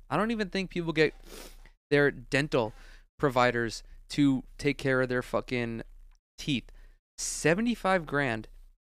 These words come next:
for four extra inches of height. You're looking at, like, eighteen grand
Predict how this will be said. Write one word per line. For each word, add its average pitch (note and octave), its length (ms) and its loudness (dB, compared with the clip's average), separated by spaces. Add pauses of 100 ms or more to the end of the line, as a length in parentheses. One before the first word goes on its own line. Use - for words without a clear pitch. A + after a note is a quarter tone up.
(240)
for C3 200 0
four - 560 -2
extra C#3 440 -2
inches B2+ 360 -6
of A#2+ 140 -2
height. - 240 -6 (440)
You're D3 180 4
looking G3 400 -2
at, C#3 300 0
like, B2+ 320 -6
eighteen D3+ 720 -6
grand B2 560 -4